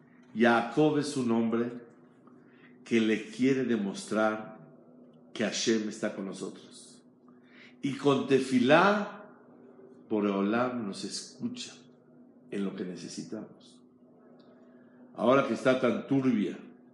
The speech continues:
la ciudad y el mundo y todo lo que estamos pasando estos días, ¿cuánto tenemos que reforzarnos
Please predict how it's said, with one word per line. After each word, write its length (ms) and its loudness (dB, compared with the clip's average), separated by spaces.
la 160 -8
ciudad 680 0
y 40 0
el 140 -4
mundo 540 2
y 140 0
todo 160 2
lo 100 0
que 60 -8
estamos 300 -4
pasando 460 -6
estos 280 -8
días, 480 -2
¿cuánto 640 2
tenemos 920 -2
que 140 -4
reforzarnos 1300 -6